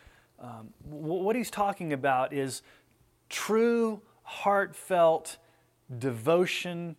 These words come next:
and passion for Christ that comes as a result of truly being converted, truly being regenerated, that's truly of the Holy Spirit. Not just this false hype or this pseudo-emotional experience, but true,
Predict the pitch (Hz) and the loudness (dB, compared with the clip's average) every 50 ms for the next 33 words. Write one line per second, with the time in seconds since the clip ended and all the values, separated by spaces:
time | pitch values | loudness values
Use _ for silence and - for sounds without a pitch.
0 | _ _ _ _ _ - 135 131 117 - - 147 143 147 151 - - 151 139 - | _ _ _ _ _ -8 -6 -6 -6 -8 -6 -4 -2 -4 -4 -4 -6 -8 -10 -10
1 | - 127 120 - - - 156 139 131 131 131 120 - - - - - - _ _ | -10 -12 -12 -10 -4 0 0 2 2 0 0 -2 -6 -10 -14 -16 -20 -20 _ _
2 | - _ _ _ 143 139 135 - - - 160 165 165 165 156 135 - 143 139 135 | -20 _ _ _ -8 -8 -8 -8 -4 -2 0 0 0 0 -4 -6 -6 -4 -4 -4
3 | 117 127 127 123 117 110 143 143 147 147 - 139 117 - - - 160 165 160 160 | -4 -4 -6 -6 -4 0 0 2 2 0 -2 -6 -10 -10 -8 -6 -4 -2 -2 -2
4 | 151 151 127 123 139 143 143 139 131 - - 127 120 120 135 139 135 139 135 135 | -4 -4 -4 -4 -4 -4 -4 -4 -6 -8 -8 -8 -6 -4 -2 -2 -2 -2 -4 -4
5 | - - - _ - - - 170 165 160 151 143 143 143 143 139 135 135 - 127 | -8 -18 -20 _ -16 -6 -2 0 0 0 0 0 -2 -2 -4 -4 -6 -8 -10 -8
6 | 127 127 110 123 139 139 139 135 135 139 135 131 131 - - - _ - - - | -8 -8 -6 -6 -6 -4 -4 -2 0 0 0 -2 -4 -10 -18 -14 _ -8 -6 -6
7 | - - - - - 190 190 160 151 143 151 151 147 135 123 127 113 113 139 123 | -6 -8 -4 0 4 4 6 6 4 4 4 4 4 4 2 -2 -2 0 0 -2
8 | 113 107 - - - - - 131 123 110 101 - - 147 175 175 165 170 175 175 | -2 -4 -8 -12 -14 -6 -2 -2 -2 -2 -4 -6 -4 -2 -2 -2 -2 -4 -6 -6
9 | - - - 143 135 - - - - 165 151 147 135 - - - - - - - | -6 -4 -4 -4 -4 -4 -6 -2 2 2 2 2 2 -2 -8 -14 -18 -20 -20 -20
10 | - - - - 180 170 170 156 170 175 - - - - - - - _ _ - | -16 -14 -4 2 4 4 6 4 2 0 -4 -10 -18 -18 -20 -20 -20 _ _ -2
11 | 135 135 135 127 131 123 - - - - - - - - 190 190 175 160 156 151 | -2 -2 0 -2 -4 -4 -4 -8 -10 -10 -10 -8 -4 -2 -2 0 2 2 2 2
12 | 151 151 147 135 131 135 147 151 147 - - - 147 139 139 143 120 - - - | 2 2 0 -2 -2 0 0 0 0 -2 -4 -4 -6 -6 -6 -8 -12 -12 -14 -8
13 | - 160 156 151 151 151 143 135 - - 131 127 131 - - - 175 175 170 175 | -6 -4 -2 -2 -4 -4 -6 -8 -6 -4 -4 -4 -4 -6 -4 0 2 4 4 4
14 | 175 165 | 2 2